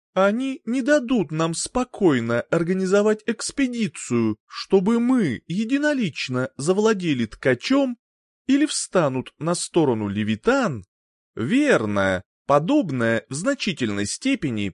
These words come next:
подрывает их монополию на устройство стабилизации разломов. К тому же они прекрасно понимают, что с портальным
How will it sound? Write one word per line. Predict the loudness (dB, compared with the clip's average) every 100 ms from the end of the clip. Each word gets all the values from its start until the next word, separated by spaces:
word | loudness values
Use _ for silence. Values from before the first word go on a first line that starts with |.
| -4
подрывает | -2 0 0 2 4 4 2 -2
их | -6 -6
монополию | -6 -2 -2 0 0 0 0 0 -2 -4
на | -2
устройство | -2 -4 -4 0 0 -2 -2 0
стабилизации | 0 -2 -4 0 0 2 2 0 -2 -6 -4 -4
разломов. | 0 0 0 2 4 4 0 -4 -10 _ _ _
К | -20
тому | 2 2 4 2 2
же | 4 2 2
они | -2 -2 -4
прекрасно | -4 -2 0 0 0 0 -4 -4
понимают, | -2 -2 -2 -2 -2 -2 -4
что | -10 -2 0 0
с | -2
портальным | -4 -4 -4 -4 0 0 -2 -6